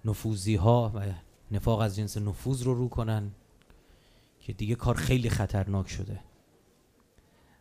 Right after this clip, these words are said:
و امیرالمومنین و امام حسن با خون دل خوردن اون قشر مستضعف فکری، فرهنگی، دینی رو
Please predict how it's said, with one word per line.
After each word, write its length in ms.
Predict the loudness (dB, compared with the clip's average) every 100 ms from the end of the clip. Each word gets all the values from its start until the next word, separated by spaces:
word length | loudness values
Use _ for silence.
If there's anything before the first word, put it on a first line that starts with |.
| -2
و 40 |
امیرالمومنین 680 | 2 4 4 4 4 4 4
و 240 | 4 4 2 -2
امام 200 | -2 -2
حسن 440 | -2 -4 -4 -4 -8 -8
با 80 | -8
خون 260 | -4 -4
دل 200 | -2 -2
خوردن 540 | -2 -2 0 0 0 -2 -12 -20 _ _ -2
اون 180 | -2 0
قشر 280 | -2 0 -2
مستضعف 640 | 0 -2 -2 -2 -2 -4
فکری، 320 | -4 -6 -6
فرهنگی، 540 | -2 0 0 0 0 -2
دینی 260 | 0 2
رو 260 | 4 4